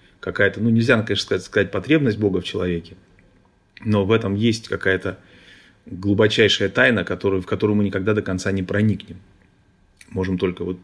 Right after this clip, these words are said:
благоговейно замолчать и склонить голову перед ней.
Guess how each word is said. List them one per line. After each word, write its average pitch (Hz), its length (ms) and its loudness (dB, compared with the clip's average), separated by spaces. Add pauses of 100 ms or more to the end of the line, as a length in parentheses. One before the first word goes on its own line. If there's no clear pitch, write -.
(180)
благоговейно 95 640 0
замолчать 95 540 -4 (520)
и - 80 -14
склонить 98 420 0
голову 90 360 2
перед 90 240 -2
ней. 80 240 -6